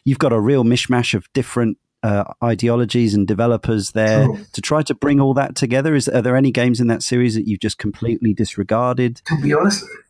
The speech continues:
Speaker 2: Silent Hill, I think we, we'll stick to the, we'll stick to the first game,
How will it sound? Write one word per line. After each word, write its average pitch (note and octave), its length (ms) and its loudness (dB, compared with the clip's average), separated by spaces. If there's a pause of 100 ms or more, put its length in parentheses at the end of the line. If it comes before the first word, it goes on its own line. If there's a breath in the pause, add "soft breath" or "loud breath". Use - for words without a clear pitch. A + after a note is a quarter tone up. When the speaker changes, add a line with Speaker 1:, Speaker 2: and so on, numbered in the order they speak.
(160)
Speaker 2:
Silent D3+ 560 -6
Hill, D#3 160 0
I C#3 200 0
think D3+ 240 -4
we, C#3 160 0
we'll C3+ 200 2
stick C3 340 -4
to B2+ 100 -4
the, A#2 340 -4
we'll B2 160 0
stick C3 280 -8
to B2 100 -6
the A#2+ 80 -2
first B2 360 -6
game, G#2 240 -10